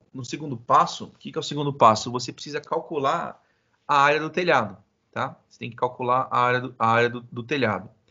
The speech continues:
Então, no caso aqui, quando o telhado tem duas águas, você usa essa fórmula, né? Então, ali, ó, a, o que que vai ser, ó? A C, a gente chama área de, de,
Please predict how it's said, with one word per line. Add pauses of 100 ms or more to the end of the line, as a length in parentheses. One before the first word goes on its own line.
(180)
Então,
no
caso
aqui,
quando
o
telhado
tem
duas
águas,
você
usa
essa
fórmula, (140)
né? (500)
Então,
ali,
ó, (160)
a,
o
que
que
vai
ser,
ó? (360)
A
C, (100)
a
gente
chama
área
de, (200)
de,